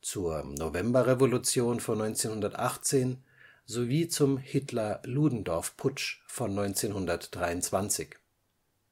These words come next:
Darin sah eine Minderheit der Bundestagsabgeordneten eine Chance zu einer gesamtdeutschen Identität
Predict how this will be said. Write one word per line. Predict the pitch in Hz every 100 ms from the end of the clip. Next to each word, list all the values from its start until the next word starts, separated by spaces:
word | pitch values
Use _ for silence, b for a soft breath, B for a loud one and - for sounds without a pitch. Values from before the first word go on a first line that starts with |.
| _ _ _ B B B
Darin | - 85 101 127
sah | 123 120
eine | - 104 107
Minderheit | 104 143 160 117 107 87 - 98
der |
Bundestagsabgeordneten | 80 117 123 - 123 113 - 123 120 - 107 113 120 135 143 143 - -
eine | 113 95
Chance | 87 - 120 101 98 135 120 117
zu | -
einer | 104 104 101
gesamtdeutschen | 98 85 104 127 - - 107 104 - 107
Identität | - 117 107 95 101 - 107 113 -